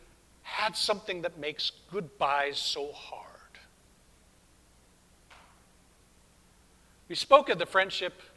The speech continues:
we have with Jesus last week. That friendship that Jesus formed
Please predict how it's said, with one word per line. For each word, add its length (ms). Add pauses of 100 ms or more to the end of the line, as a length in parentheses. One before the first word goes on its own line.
(200)
we 180
have 240
with 120
Jesus 500
last 360
week. 260 (2500)
That 200
friendship 400
that 80
Jesus 420
formed 460